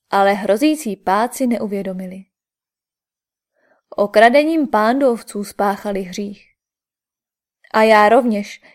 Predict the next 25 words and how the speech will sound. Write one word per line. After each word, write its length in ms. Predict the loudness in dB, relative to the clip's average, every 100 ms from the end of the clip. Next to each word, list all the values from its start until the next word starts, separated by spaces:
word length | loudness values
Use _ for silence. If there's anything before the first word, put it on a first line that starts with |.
| _
neboť 320 | 0 2 2
jsem 220 | 0 0 0
jim 140 | 2
to 120 | 2
dovolil. 520 | 2 0 -2 -6 -10 -18 _ _ _ _ _ _ _ _ _ _ _ -8
Není 340 | -2 0 0
pochyb 300 | 0 0 0 0
o 100 | -2
tom, 340 | -2 -6 -6 -10 _ _
že 200 | 0 0
Kurovci 520 | 6 6 6 2 0
budou 240 | 2 4 4
brzy 320 | 0 -2 -2
zničeni. 600 | -4 -4 -8 -10 -12 -18 _ _ _ _ _ _ _ _ _ _ _ _ _ _ _ _ _ _ _ _
Člověk 600 | -2 2 2 4 2 2
na 180 | 0 0
popud 300 | 0 0 0
vlastního 720 | 0 0 -2 -6 -4 -2 -2
neviditelného 840 | -2 -4 -4 -2 0 2 2 0
osudu 500 | -4 -8 -6 -6 -8 _ _ _ _ _ -4
jedná 360 | 0 2 2
způsobem, 840 | 0 -6 -8 -4 -2 0 -2 -6 -8
jehož 300 | -10 -8 -10
později 460 | -8 -8 -2 0 0
lituje. 500 | -2 -6 -16 -16